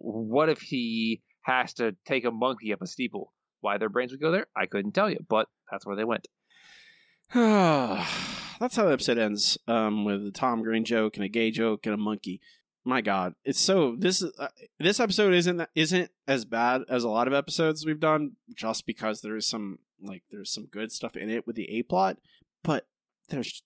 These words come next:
Speaker 2: I don't know if we've seen an episode in this season that has so much potential, so much promise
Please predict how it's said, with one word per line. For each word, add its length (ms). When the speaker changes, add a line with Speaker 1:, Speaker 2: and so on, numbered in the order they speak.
Speaker 2:
I 100
don't 140
know 140
if 100
we've 160
seen 220
an 60
episode 260
in 80
this 140
season 420
that 160
has 160
so 260
much 320
potential, 720
so 120
much 180
promise 600